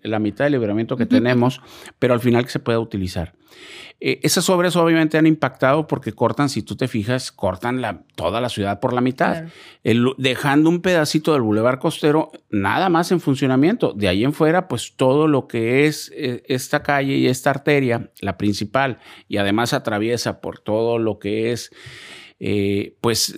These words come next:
Speaker 1: automáticamente bloquea la circulación en la ciudad. Pero yo creo que en poco tiempo estaremos diciendo, "Qué padre, qué suave".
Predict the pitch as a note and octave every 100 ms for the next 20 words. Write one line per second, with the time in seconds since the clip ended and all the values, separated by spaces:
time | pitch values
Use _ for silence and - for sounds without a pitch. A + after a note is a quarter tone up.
0 | A2 B2+ G#2+ A2 A#2 C#3 A2 G#2+ B2+ G#2+
1 | F#2 G2+ F#2+ G2+ F#2+ F2+ F2 D#2+ - E2
2 | E2 D#2+ - B1 - - - - - B2
3 | C3+ D#3+ F3+ F#3 E3+ C3+ - - A#2 G#2
4 | C3+ C3 D#3+ D3 C#3 D3+ - A#2 A2+ A#2+
5 | B2 - G#2 - G#2+ A2 B2+ - - A2
6 | G#2 G#2 G2+ G#2 - - - G#2 G2 G2